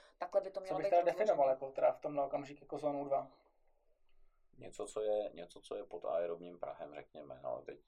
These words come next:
Speaker 3: se můžeme bavit o tom, jestli aerobní práh existuje nebo neexistuje, ale
Speaker 2: Mhm.
Speaker 3: tak něco, co se uvádí jako, jako aerobní práh. To znamená, v běhu je to, v běhu je to řádově někde kolem pětasedmdesáti procent výkonu,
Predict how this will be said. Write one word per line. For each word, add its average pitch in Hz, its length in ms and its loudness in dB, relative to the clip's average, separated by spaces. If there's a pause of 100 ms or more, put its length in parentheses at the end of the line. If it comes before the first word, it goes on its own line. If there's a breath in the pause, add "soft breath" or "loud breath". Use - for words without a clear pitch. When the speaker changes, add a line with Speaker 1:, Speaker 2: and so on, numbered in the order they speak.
Speaker 3:
se - 180 -18
můžeme 78 300 -10
bavit 78 240 -2
o 78 80 -14
tom, 82 160 -12
jestli 80 180 -12
aerobní 80 360 -8
práh 82 280 -4
existuje 82 420 -12
nebo 82 180 -10
neexistuje, 80 580 -10
ale 85 160 2
Speaker 2:
Mhm. 147 120 -12
Speaker 3:
tak - 160 -6
něco, - 240 -10
co 95 120 -8
se 90 140 -6
uvádí 78 500 -2
jako, 76 300 -8 (360 loud breath)
jako - 260 -8
aerobní 76 420 -6
práh. 73 300 -8
To 73 120 -20
znamená, 78 480 -2 (640 soft breath)
v - 280 -20
běhu 85 360 0
je 87 120 2
to, 87 540 2 (160)
v - 140 -20
běhu 80 260 -4
je 80 80 -4
to 85 140 -6
řádově 80 460 -4
někde 76 240 -8
kolem 80 220 -8
pětasedmdesáti 76 920 -8
procent 78 560 -8
výkonu, 82 680 -10